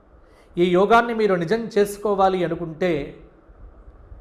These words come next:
మీకు ఒక సంపూర్ణమైనటువంటి అద్భుతమైనటువంటి అవకాశాన్ని ప్రసాదిస్తోంది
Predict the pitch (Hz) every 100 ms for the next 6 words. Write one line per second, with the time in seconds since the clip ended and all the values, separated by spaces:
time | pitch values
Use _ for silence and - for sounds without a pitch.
0 | - - 170 190 180 143 185 208 233 233
1 | 233 214 196 185 175 170 165 143 143 202
2 | 208 190 180 165 156 151 139 151 175 170
3 | 160 147 156 151 135 135 135 _ _ _
4 | _ _ - - - _ - 151 180 165
5 | 156 - 160 143 139 160 139 127 -